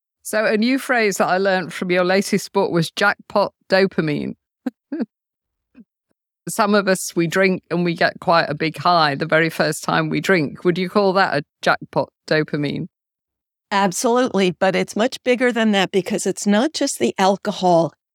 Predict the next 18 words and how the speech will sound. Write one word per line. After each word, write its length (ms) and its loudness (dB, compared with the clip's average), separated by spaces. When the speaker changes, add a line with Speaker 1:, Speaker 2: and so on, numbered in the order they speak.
Speaker 2:
it's 260 0
the 80 0
whole 280 2
situation 840 0
going 360 2
on 180 0
around 460 -2
it. 140 -8
And 120 2
that's 180 0
very 320 2
individual. 800 0
So 320 2
for 180 0
one 240 2
person, 540 2
let's 280 0
say 400 2